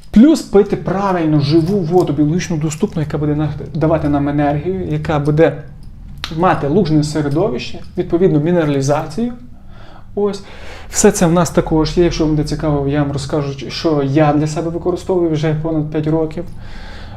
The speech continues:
Ось, позбувся багато питань по здоров'ю. П'ю таку саме ж воду, яка чистить нирку, печінку. Ну, взагалі пропадають навіть головні болі.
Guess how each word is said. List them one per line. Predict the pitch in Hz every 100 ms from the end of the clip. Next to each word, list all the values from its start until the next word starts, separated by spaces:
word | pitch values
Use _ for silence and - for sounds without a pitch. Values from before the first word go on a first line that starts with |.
| - - -
Ось, | 165 151
позбувся | 180 151 160 185 - 156
багато | 139 147 165 156
питань | 156 160 143 135 -
по | 156
здоров'ю. | 143 143 127 127 160 233 - - - - - - - - - - - -
П'ю | 214 180
таку | 185 180 165 -
саме | - 165 160
ж | 151
воду, | 160 160
яка | 151 143
чистить | - - 139
нирку, | 180 180 135
печінку. | - - 254 240 202 196 - - - - - - - - -
Ну, | 170
взагалі | 165 147 135
пропадають | 135 139 147 151 143
навіть | 139
головні | 127 143 143
болі. | 127 131